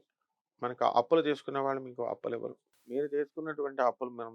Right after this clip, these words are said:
తీర్చడానికి ప్రయత్నిస్తున్నప్పటికీ కూడా ఒక్కొక్కసారి సాధ్యపడదు. అలాగే ఇల్లు కొంటారు, కాస్త అప్పులు చేయాల్సినటువంటి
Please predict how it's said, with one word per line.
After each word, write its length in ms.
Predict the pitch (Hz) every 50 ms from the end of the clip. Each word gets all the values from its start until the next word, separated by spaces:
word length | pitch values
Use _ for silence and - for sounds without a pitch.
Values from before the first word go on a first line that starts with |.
| 110 -
తీర్చడానికి 500 | 117 113 - - 110 120 123 120 123 110 -
ప్రయత్నిస్తున్నప్పటికీ 960 | - 110 107 107 - 107 110 - - _ 113 104 104 104 - 101 107 101 101 95 -
కూడా 160 | 104 110 120 107 90 87 - -
ఒక్కొక్కసారి 440 | 104 104 95 - - - 104 95 98
సాధ్యపడదు. 720 | - - 95 92 92 - - - 117 - - 120 110 - - - _ _ _ _ _ _ -
అలాగే 300 | 123 139 156 156 151 151 139 123
ఇల్లు 160 | 120 135 156 151 151
కొంటారు, 380 | 139 139 135 147 139 139 147 - _ _ _ _ _ -
కాస్త 280 | - 123 117 - - - 110 104 98 98 - - _ - -
అప్పులు 220 | 107 - - 135 120
చేయాల్సినటువంటి 680 | 127 120 117 117 110 - 113 104 - 113 107 104 101